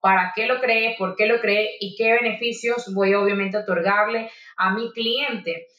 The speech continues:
No es que usted venda de pronto, "Ah, bien, que es que yo vendo tratamientos para el cabello". No, tú no vendes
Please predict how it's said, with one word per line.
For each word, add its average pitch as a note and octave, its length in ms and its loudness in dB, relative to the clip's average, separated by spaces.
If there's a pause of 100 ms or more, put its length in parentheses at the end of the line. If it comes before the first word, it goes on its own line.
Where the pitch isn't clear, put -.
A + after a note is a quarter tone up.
No A#3+ 120 0
es C#4 100 -2
que E4+ 80 -2
usted C#4 340 2
venda A3 640 2
de G3 100 -2
pronto, A3 320 -2
"Ah, C4+ 140 4
bien, C4+ 160 -2
que B3 60 0
es B3+ 80 -2
que C4+ 100 -8
yo C4 140 4
vendo B3+ 180 2
tratamientos A#3 500 0
para A#3 140 4
el A3 80 0
cabello". F#3+ 500 0
No, A3+ 220 0
tú B3+ 80 -2
no B3+ 140 2
vendes A#3+ 320 -2